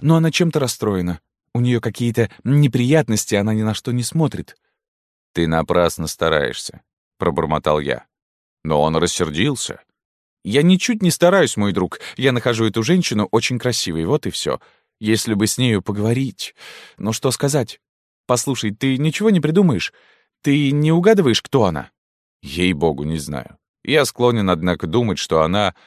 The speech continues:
маленькая актриса и возвращается в труппу после какой-нибудь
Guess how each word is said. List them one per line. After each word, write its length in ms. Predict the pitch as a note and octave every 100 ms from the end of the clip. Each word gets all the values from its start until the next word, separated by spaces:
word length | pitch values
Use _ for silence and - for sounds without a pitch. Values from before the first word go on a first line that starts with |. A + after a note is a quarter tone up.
| _
маленькая 680 | - F#2 F3+ E3+ C#3 B2 G#2+
актриса 500 | F2+ - C3+ C3 -
и 140 | D#2 D2
возвращается 760 | D#2 E2 F2+ - G#2+ F#2+ F2+
в 60 | -
труппу 400 | A#2 A#2+ F#2 D#2+
после 340 | - E2+ E2+
какой-нибудь 580 | E2+ D#2+ F2+ E2+ D#2 -